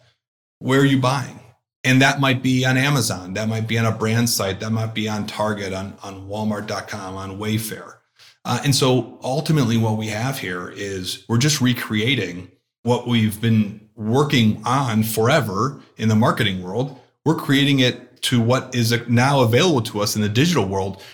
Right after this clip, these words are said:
which is infinite opportunity for all sizes of brands. And so you have that, you layer that into ultimate transparency where we can know exactly the ratings, reviews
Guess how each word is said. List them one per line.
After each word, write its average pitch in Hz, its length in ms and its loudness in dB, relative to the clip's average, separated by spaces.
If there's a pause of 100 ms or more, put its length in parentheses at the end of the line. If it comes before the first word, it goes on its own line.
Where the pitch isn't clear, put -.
which 123 240 2
is 113 240 2
infinite 160 500 2
opportunity 139 800 0
for 123 300 -2
all 151 320 2
sizes 139 520 -2
of 110 120 0
brands. 127 540 -4 (460)
And 131 160 4
so 147 480 4 (680)
you 123 140 2
have 127 320 2
that, 117 200 2
you 110 120 0
layer 117 240 4
that 113 200 4
into 107 760 0
ultimate 123 420 0
transparency 107 760 -2
where 101 140 -6
we 104 100 -8
can 107 140 -4
know 104 100 0
exactly 120 540 0
the 107 140 0
ratings, 113 440 2
reviews 123 720 0